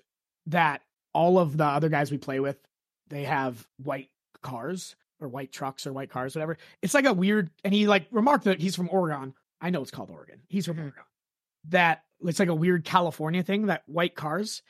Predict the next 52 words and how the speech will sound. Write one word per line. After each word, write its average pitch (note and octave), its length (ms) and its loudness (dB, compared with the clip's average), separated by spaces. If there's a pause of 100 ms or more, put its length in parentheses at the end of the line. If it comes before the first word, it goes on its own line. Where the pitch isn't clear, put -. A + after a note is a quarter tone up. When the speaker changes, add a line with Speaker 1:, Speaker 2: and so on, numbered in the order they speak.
(300)
Speaker 1:
And, A3+ 120 0
Speaker 2:
Oh. - 20 6
Speaker 1:
like, A#3 220 2
when G#3+ 100 2
I A3 40 4
started D4 280 4
looking C#4+ 220 2
around, G#3+ 260 4
like, E3 140 -4
there B3+ 160 -4
are D4 60 -2
so C#4 360 0
many D#4 200 2
white G3 240 2
cars, F#3+ 380 0
like, D3+ 120 -2
just F#3+ 200 -8
on A#3 200 2
the F#3 80 2
block D#3 440 4
that F3+ 100 -4
mom E3+ 200 0
lives A3 140 -4
on A3+ 140 0
and A3+ 80 -10
stuff. A#3 240 -2
Like, G3 140 -2 (200)
Speaker 2:
Mm-hmm. C#4+ 100 -8 (260)
Speaker 1:
it, G#4+ 240 -6
it's D4 160 2
a E4 60 4
weird C4+ 380 4
thing. A3+ 240 2 (680)
So - 140 -8
what G3 380 -6
weird A#3+ 280 4
California G3+ 480 4
thing F#3 160 2
that D#3+ 100 4
we D#3+ 60 4
don't D#3 200 2
reckon, D#3+ 340 -2
we F3+ 100 -2
don't E3 200 2
notice C#3+ 420 -4
probably, B2+ 500 -8 (480)
but D#3+ 140 0
I - 120 -2
<laughs> - 20 -18
digress. - 1000 -2 (220)
The, F3+ 280 4
uh, D#3 300 4